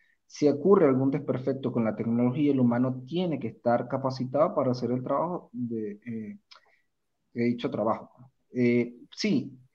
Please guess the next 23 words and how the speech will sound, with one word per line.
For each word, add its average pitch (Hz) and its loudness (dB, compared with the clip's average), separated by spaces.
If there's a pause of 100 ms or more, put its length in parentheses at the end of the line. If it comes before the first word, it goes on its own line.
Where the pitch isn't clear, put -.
(140)
tiene 170 2
que 233 2
estar 214 4
capacitado 202 4
no 160 0
solamente 202 2
para 247 4
realizar 180 2
el 208 2
trabajo, 180 4
sino 147 0
también 135 0
tiene 185 -4
que 202 -6
estar 151 -4
capacitado 151 -2 (200)
para 151 8
resolver 139 6
el 240 8
problema 131 2
de 107 -2
la 101 0
máquina. 101 -4